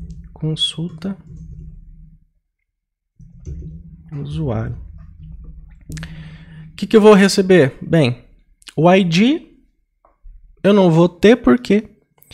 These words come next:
vai tá, ele vai ser gerado quando chegar no banco. O login vai ser sempre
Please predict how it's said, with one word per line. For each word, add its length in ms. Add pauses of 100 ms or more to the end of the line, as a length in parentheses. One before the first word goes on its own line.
(460)
vai 180
tá, 360
ele 120
vai 140
ser 240
gerado 380
quando 160
chegar 260
no 80
banco. 380 (1080)
O 80
login 540
vai 180
ser 580 (1800)
sempre 880